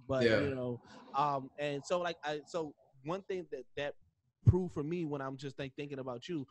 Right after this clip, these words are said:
Speaker 1: you're able to separate the creator from their personal life and what they put out there.
Speaker 2: Yeah.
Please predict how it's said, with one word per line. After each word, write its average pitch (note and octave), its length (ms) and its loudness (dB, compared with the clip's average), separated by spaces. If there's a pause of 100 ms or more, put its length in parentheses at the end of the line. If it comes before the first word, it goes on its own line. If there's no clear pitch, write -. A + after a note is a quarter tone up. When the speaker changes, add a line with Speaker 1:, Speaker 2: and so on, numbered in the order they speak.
(260)
Speaker 1:
you're F#3+ 260 4
able D#3+ 300 4
to C#3 100 -4
separate C3 580 -2 (460)
the A#2+ 380 0 (180)
creator C#3+ 540 2
from A#2+ 420 -2
their A2+ 140 -4
personal D#3+ 440 2
life C#3+ 300 -6
and A#2+ 320 -14
what C3 180 -12
they - 100 -10
put A#2+ 180 -8
out B2+ 240 -10
there. - 100 -20 (460)
Speaker 2:
Yeah. D3+ 380 10